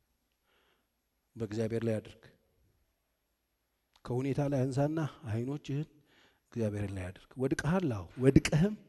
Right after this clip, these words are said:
አይኖችህን እግዚአብሔር እንድታመልጥ መግደል ከፈለክ አይኖችህን በእግዚአብሔር ላይ አድርግ። አይኖችህን እሱ ላይ አድርግ። ያለህበት ውድቀት ውስጥ ሆነህ አይኖችህን በመድኃኒትህ ላይ አድርግ።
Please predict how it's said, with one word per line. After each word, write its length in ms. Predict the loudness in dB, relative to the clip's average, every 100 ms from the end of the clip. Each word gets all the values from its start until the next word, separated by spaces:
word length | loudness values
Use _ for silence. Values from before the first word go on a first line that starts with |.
| -20 -20 -20 _ _ _
አይኖችህን 520 | 0 0 -6 -6 -6
እግዚአብሔር 340 | -2 -2 -4 -8
እንድታመልጥ 760 | -8 -2 0 0 0 -2 -4 -4 -14 -20 _ _ _ -20 _ 0
መግደል 440 | 4 6 10 10 10
ከፈለክ 540 | 4 0 0 -2 -4 -14 -14 _ _ _ _ _ _ _ _ -20 -16 0
አይኖችህን 680 | 2 2 0 -4 -4 -4 -4 -12 -20 -20 -10
በእግዚአብሔር 540 | -8 -2 0 2 2
ላይ 140 | 0 0
አድርግ። 300 | -8 -10 -20 -20 _ _ _ _ _ _ _ _ _ _ _
አይኖችህን 720 | 0 0 0 -4 -4 -4 -4 -6
እሱ 180 | -8 -4
ላይ 120 | -2
አድርግ። 300 | -2 -4 -18 -20 -20 _ _ _ _ _ _
ያለህበት 560 | 8 10 10 10 8 0
ውድቀት 380 | 0 -6 -4 -4
ውስጥ 180 | -4 0
ሆነህ 280 | 2 4 0 -2 -20 -20 -10
አይኖችህን 600 | -2 -2 -2 -8 -6 -6 -8 -20 _
በመድኃኒትህ 960 | -8 -6 -6 -6 -2 0 0 -2 -6 -6
ላይ 120 | -8
አድርግ። 320 | -12 -16 -20